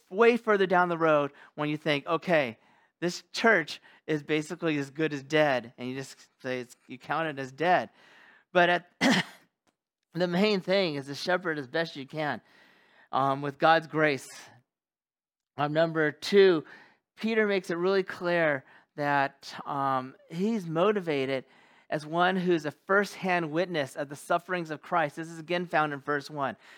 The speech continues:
In other words, he's seeing, he saw Christ suffer. I mean, really, Peter was there everywhere, right? <laughs> He, he stumbled around. He's "Mister, I put my foot in his mouth." He, he, he's, he was there all along. But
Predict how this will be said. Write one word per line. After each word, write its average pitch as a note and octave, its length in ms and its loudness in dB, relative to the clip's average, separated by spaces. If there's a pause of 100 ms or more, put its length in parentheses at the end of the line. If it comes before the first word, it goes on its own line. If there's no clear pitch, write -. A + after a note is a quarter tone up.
(120)
In F#3 80 -2
other G#3+ 200 6
words, F#3 260 2
he's A3 320 -4 (460)
seeing, A3 800 0 (100)
he A3+ 200 -6
saw A3 360 4
Christ F#3+ 360 0
suffer. E3 480 0 (360)
I - 60 -4
mean, F#3 200 0
really, G3+ 260 -2
Peter A3 300 -4
was D#3 160 -2
there D#3+ 200 0
everywhere, D3+ 540 2
right? E3+ 320 2 (180)
<laughs> - 160 -20
He, F#3+ 320 0 (180)
he G#3+ 140 0
stumbled F#3 440 2
around. F3+ 460 4
He's F#3 200 -4
"Mister, F#3 260 -4
I E3 60 0
put E3+ 160 -6
my D#3+ 100 -2
foot G3+ 220 0
in F3 180 0
his D#3 140 -6
mouth." E3+ 340 2 (340)
He, F3+ 160 -2
he, F3 120 -2
he's, F3+ 460 -2
he F#3 160 0
was F#3 160 0
there F3 320 4
all F3 340 2
along. E3+ 400 0
But D3 220 -2